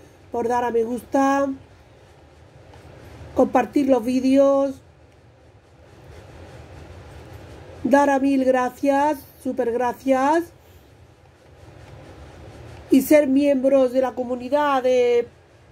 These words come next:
bronce, plata u oro.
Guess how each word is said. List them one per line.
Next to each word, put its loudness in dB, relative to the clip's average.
bronce, 2
plata -2
u 2
oro. 2